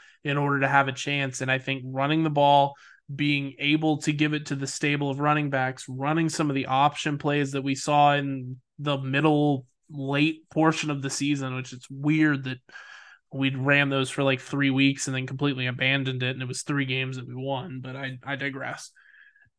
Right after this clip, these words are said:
I think Coastal Carolina has to do that in order to win. I think you have to average five,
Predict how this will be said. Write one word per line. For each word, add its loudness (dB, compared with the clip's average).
I 4
think -2
Coastal -2
Carolina 2
has 2
to 2
do 4
that 4
in 0
order 2
to 0
win. 2
I 2
think -6
you -4
have 0
to -6
average 0
five, -2